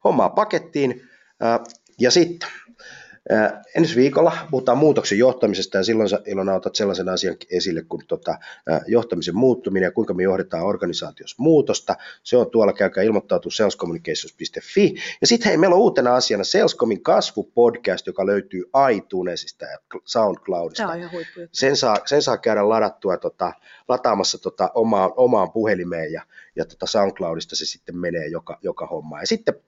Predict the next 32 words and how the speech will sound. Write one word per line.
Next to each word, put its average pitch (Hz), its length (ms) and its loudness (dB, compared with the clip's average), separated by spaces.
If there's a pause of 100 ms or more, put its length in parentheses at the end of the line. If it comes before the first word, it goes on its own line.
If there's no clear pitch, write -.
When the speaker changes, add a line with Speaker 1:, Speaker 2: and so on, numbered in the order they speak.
(120)
Speaker 1:
webinaari 165 480 2
on 151 60 0
vielä 160 160 4 (140)
toinen 160 240 2
päivä 117 180 2
kesäkuuta 147 540 -2
kello 131 200 -2
neljätoista, 110 540 -2 (280)
tiemarkkinan 104 600 0
ja 92 100 -2
automaatio 85 580 -8
ja 76 100 -8 (300)
sales 101 260 2
communications 82 540 -8
piste - 260 -14
fi - 180 -6
on - 100 -8
paikka, 80 280 -6
josta - 180 -16
voit - 140 -18
käydä 71 240 -12 (380)
ilmoittautumassa. - 600 -4
Kiitos 220 220 2
Ilona, 101 260 2
että - 120 -12
sä 170 100 4
olit 147 240 2
ja 107 80 2
Speaker 2:
Kiitos. 220 200 0
Speaker 1:
erittäin 107 400 0
paljon 90 320 -6 (100)
kiitoksia 85 560 -8